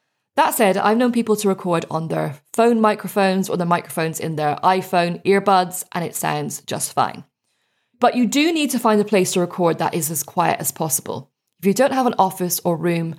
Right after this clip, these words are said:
that fits the bill, be creative. Some podcasters have been known to sit in cupboards or wardrobes or garden sheds to get the peace and quiet that they need.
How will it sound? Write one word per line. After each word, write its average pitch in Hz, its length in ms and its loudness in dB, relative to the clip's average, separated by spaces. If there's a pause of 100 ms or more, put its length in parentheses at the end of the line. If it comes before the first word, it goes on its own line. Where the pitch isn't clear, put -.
(140)
that - 160 -6
fits - 220 -2
the 180 80 -2
bill, 175 560 2
be 175 140 0
creative. - 640 -2 (360)
Some 247 240 2
podcasters 202 640 0
have 175 120 -2
been 170 120 0
known 165 160 -2
to 165 60 -6
sit - 180 -2
in 151 140 -8
cupboards 240 480 2
or 175 140 0
wardrobes 151 640 -2
or 147 100 -2
garden 185 340 2
sheds 147 440 -4
to 160 120 -2
get - 140 -2
the - 80 -8
peace - 320 -4
and 156 180 -4
quiet - 320 0
that - 120 -6
they 151 100 2
need. 151 320 -2